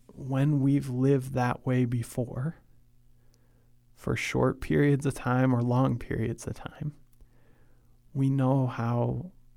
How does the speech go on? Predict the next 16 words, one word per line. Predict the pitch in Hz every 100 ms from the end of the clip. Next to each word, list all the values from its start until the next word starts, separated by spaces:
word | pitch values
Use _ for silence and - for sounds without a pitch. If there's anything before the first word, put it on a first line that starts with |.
| - - _ - - - - - - - _ - - -
jarring | 120 - 113 131 147 113 117
it | 117 120
is | 139 151 - - - - - - - - - - -
to | 123
go | 120 127
through | 131 147 139
life | 139 - 113 139 - - - - - - - - _ - - -
on | 120 123 127
this | 123 -
unsteady | - 127 127 - - 117 120
foundation, | 117 110 117 113 113 123 - - - _ - - - _ _ _ - _ _ _ _ - _ _
trying | - - 127 131
to | 131 127 - -
live | 131 127 127 117 120 120
and | 113
hope | - - 151 - - -